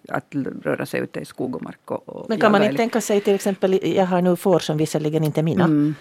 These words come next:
Speaker 2: men de betar där på, på våra åkrar och, och de är i vårt stall och det föddes en massa gulliga lamm i somras. Det är ju en hobby för mig också på ett sätt.
Speaker 1: Säkert är det.
Speaker 2: Att,
Speaker 1: Ja.
Speaker 2: att, eh, var drar du gränsen?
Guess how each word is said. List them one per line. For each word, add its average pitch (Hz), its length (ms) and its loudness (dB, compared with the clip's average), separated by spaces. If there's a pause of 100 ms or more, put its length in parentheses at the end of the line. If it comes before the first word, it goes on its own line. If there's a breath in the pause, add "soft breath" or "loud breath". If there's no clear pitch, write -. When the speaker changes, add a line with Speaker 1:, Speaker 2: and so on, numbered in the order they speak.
(180 loud breath)
Speaker 2:
men 170 160 4
de 170 160 6
betar 156 320 2
där 143 260 2
på, 143 300 0
på 139 220 -2 (600 loud breath)
våra 156 240 4
åkrar 208 420 6
och, 170 220 2
och 165 100 0
de 160 440 0
är 147 420 -2
i 143 160 -2
vårt 147 220 -6
stall 208 340 2
och 160 80 0
det 165 60 -2
föddes 151 320 -4
en - 80 -6
massa - 220 -6
gulliga 135 420 -8 (440 loud breath)
lamm 208 400 4 (140)
i 190 100 -2
somras. 175 360 2
Det 190 60 2
är 196 60 6
ju 220 60 4
en 196 60 2
hobby 151 400 0
för 156 160 -2
mig 180 280 6
också 202 240 0
på - 200 -2
ett - 120 -2
sätt. 190 160 0
Speaker 1:
Säkert 226 300 0
är 143 80 0
det. 143 140 -2 (260 loud breath)
Speaker 2:
Att, 180 200 4
Speaker 1:
Ja. 165 60 6
Speaker 2:
att, 156 260 0
eh, 165 180 4 (280)
var 190 180 6
drar 175 160 4
du 180 80 0
gränsen? 160 500 -2